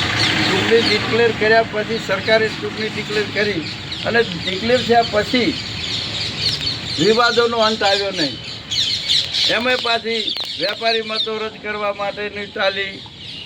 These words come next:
ખેડૂતોના તોતેર મંડળીઓ રદ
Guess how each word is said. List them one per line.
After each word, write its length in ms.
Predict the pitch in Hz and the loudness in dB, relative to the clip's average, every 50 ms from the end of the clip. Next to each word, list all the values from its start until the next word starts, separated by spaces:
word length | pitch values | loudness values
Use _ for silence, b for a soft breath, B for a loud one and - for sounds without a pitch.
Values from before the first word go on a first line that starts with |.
| - - - - - - - - - - - - - - - | -12 -12 -12 -12 -14 -14 -14 -14 -14 -14 -14 -14 -14 -8 -2
ખેડૂતોના 960 | - 196 214 226 226 220 220 226 220 220 220 214 214 208 208 208 202 202 185 - - - B B B B B B B B B B - - - - - - | 2 4 4 6 4 4 4 2 2 2 2 0 0 0 0 2 0 0 -2 -4 -10 -18 B B B B B B B B B B -20 -20 -20 -12 -4 0
તોતેર 380 | 202 214 208 208 240 240 226 | 0 0 2 2 2 2 2
મંડળીઓ 480 | 214 220 220 214 220 220 220 226 220 214 | 2 0 0 2 2 4 4 4 4 4
રદ 180 | 208 208 208 | 4 2 0